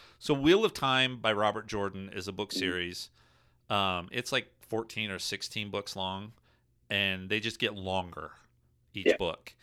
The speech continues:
Speaker 1: And there are so many main characters that by the time you get, like, halfway through the series,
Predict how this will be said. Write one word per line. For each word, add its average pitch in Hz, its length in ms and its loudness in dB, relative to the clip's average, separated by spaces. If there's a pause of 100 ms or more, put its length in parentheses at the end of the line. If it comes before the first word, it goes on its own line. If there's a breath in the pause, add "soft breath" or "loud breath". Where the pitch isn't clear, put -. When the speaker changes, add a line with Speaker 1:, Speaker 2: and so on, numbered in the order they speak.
(340)
Speaker 1:
And 113 360 4
there 135 160 2
are 127 80 2
so - 320 0
many 170 200 -2
main 127 240 -2
characters 110 600 0
that 98 140 -6
by 104 100 -2
the 104 80 -4
time 143 220 -6
you 127 80 -8
get, 113 180 2
like, 98 200 -4
halfway 104 340 -2
through 113 160 -4
the 98 80 -4
series, 104 560 -4